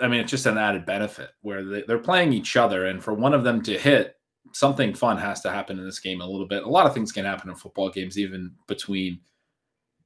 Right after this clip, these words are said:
offenses that are not very fun. And, and <laughs> these, these are probably not gonna be super fun offenses, but you gotta have the big week seventeen score. That's where so much of the, the equity is in these big best ball tournaments.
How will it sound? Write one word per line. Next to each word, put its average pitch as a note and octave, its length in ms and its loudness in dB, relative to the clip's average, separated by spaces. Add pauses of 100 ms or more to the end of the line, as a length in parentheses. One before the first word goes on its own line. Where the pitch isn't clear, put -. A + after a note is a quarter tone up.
(120)
offenses A2 520 6
that F#2+ 120 -2
are F#2 60 -4
not F2+ 180 -4
very E2+ 180 -8
fun. - 300 -14 (120)
And, G#2 180 -2
and F#2+ 160 -8
<laughs> - 20 2
these, - 340 2 (140)
these - 160 -8
are A#2 60 0
probably G#2+ 420 -6
not G#2 160 -2
gonna G#2+ 140 -2
be G2+ 140 -6
super G#2 340 2
fun G2 180 -2
offenses, F#2 500 -8
but - 300 -4 (540)
you A#2 100 -2
gotta C#3+ 300 10
have C3 240 6
the A#2 80 2
big A2 260 4
week A2+ 220 2
seventeen G2+ 480 0
score. G2+ 240 -2
That's F#2+ 180 -4
where G2+ 80 -6
so G#2 220 -2
much G2 180 -4
of F#2 140 -8
the, F2+ 320 -6
the G2+ 120 -4
equity F2+ 440 -6
is F2+ 360 -8 (520)
in E2+ 440 -6 (280)
these F#2 220 -8
big F2+ 260 -8 (160)
best - 260 -8
ball D2+ 300 -8
tournaments. - 580 -14